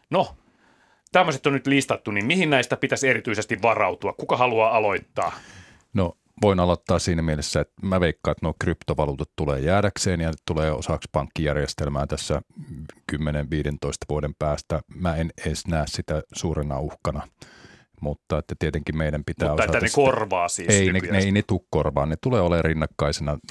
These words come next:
Speaker 2: muotona tossa niin kuin ne nyt onkin, mutta että sielläkään niin kuin tätä sääntelyä ei ole oikein vielä tehty ja, ja meilläkin verottajan on vaikea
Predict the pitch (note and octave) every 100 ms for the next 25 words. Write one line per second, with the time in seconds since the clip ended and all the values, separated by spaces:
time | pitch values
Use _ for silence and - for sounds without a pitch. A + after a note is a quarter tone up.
0 | - E2 - E2 D#2 D2+ D2+ - - D#2
1 | D2+ D#2+ D#2+ D2+ - D2+ D2 D2+ D2 C2+
2 | D2 C#2+ - - F2 D2+ - D#2 D2 D2
3 | - D2+ D#2+ - D#2+ D2 C#2+ C#2+ D2 D2+
4 | D2+ D2 D2+ _ - - - _ - E2+
5 | F2 D2+ D#2+ D#2 - D#2+ - - D2+ D2
6 | C#2 C#2 C#2+ C#2 D2+ D2 - D2 D2+ D#2
7 | - D#2 D2+ D2 D2 D#2 D2+ -